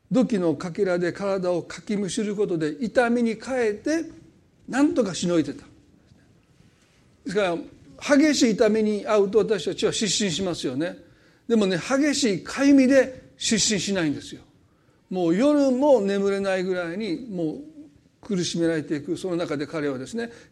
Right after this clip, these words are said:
かゆみに耐える時にもう気が変になりそうだったので、もう土器のかけらで体中をですね、まあ、時々、えー、まあ、子供が小さい時に、うちの子供もね、その、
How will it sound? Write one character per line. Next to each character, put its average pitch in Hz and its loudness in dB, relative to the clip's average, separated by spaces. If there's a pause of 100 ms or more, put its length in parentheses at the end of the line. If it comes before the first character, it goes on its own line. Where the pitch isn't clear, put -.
(120)
か 269 -2
ゆ 269 4
み 254 2
に 262 2 (460)
耐 214 0
え 202 4
る 202 -2
時 185 -4
に 156 0
も 180 -2
う 131 -10
気 214 -6
が 185 2
変 277 0
に 247 4
な 190 0
り 165 -2
そ 175 -4
う 170 0
だ 156 0
っ - -8
た 151 -8
の 143 -4
で、 262 2 (280)
も 170 0
う 156 -2
土 196 2
器 208 -10
の 160 0
か 143 -16
け 180 -10
ら 175 -4
で 165 -8
体 240 -10
中 190 -8
を 165 -8 (400)
で - -20
す - -20 (100)
ね、 254 -12
ま 220 0
あ、 160 -2 (220)
時 196 -4
々、 180 0 (680)
え - -12
ー、 - -8
ま 156 -4
あ、 - -6 (380)
子 185 -6
供 170 0
が 165 -2
小 190 -6
さ 175 -2
い 143 0
時 131 -8
に、 139 -4
う 170 -10
ち 202 -10
の - -10
子 190 -8
供 160 0
も 123 -8
ね、 226 -6 (340)
そ - -12
の、 - -10